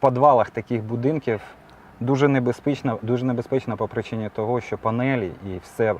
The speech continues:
будівельне сміття, яке утворюється внаслідок руйнування цієї споруди, закидає навколо територію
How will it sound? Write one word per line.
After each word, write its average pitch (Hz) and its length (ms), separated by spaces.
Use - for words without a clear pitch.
будівельне 113 460
сміття, 110 320
яке 101 200
утворюється 98 500
внаслідок 98 520
руйнування 113 540
цієї 104 180
споруди, 120 520
закидає 120 720
навколо 113 640
територію 110 720